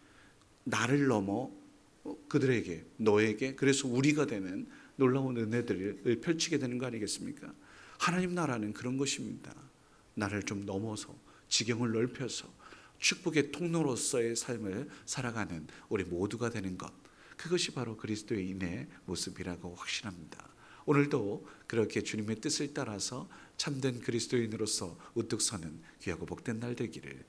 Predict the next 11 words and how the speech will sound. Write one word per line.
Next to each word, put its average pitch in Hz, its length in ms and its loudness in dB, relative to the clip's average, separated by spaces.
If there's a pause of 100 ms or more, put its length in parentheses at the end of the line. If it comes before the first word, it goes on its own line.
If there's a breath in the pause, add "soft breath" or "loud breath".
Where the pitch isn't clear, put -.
(200 loud breath)
주의 87 220 -2
이름으로 76 240 -10
축원합니다. - 600 -10 (380 loud breath)
기도하겠습니다. - 640 0 (1500 loud breath)
참 107 220 2
좋으신 113 340 4
아버지 110 260 2
하나님, 104 320 2
감사합니다. 90 840 0 (600 loud breath)
우리 110 200 6
주님은 110 580 2